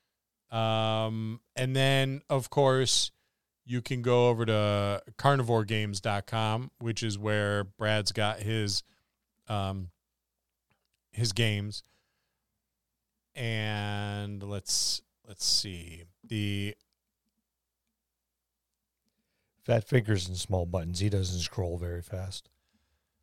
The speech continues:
Speaker 1: Yep, I think you can. Oh, I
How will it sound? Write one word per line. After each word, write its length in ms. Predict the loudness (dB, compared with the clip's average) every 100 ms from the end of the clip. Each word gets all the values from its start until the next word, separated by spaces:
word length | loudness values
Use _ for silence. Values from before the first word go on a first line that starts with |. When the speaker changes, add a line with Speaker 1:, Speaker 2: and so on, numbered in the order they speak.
| _ _ _ _ _ _ _ _ _ _ _ _ _ _ _ _ _ _ _ _ _
Speaker 1:
Yep, 180 | -6 -4 -2
I 80 | -2
think 260 | -2 -4
you 100 | -6
can. 840 | -2 0 2 0 0 -2 -6 -8 -12 _ _ _ _ _ _ _ _ _ _ _ _
Oh, 220 | -8 -6 -6
I 160 | -8